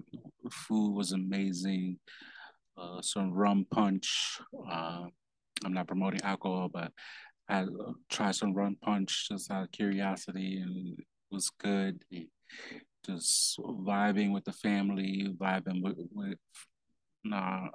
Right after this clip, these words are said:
our, our friend that was there with us, and having dinner together. It was just an, an amazing, amazing time. I recommend anybody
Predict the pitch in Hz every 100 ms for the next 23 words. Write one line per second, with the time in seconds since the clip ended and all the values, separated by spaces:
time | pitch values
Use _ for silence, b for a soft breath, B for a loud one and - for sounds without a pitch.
0 | - 98 92 95 - 110 101 - 104 98
1 | 95 95 95 87 90 - - - 95 98
2 | 98 101 95 92 90 - - 82 85 82
3 | - B B _ 107 101 92 87 98 92
4 | - 87 95 92 90 92 90 92 95 67
5 | 104 87 92 90 92 92 - - B B
6 | B B B - 123 98 101 - 110 98
7 | 92 101 104 95 104 101 98 - 104 92
8 | 95 95 95 98 92 87 - - - 104
9 | 92 92 92 - _ _ _ _ - -
10 | 185 175 175 - 90 - 98 98 95 95
11 | 92 92 90 113 101 92 95 95 95 92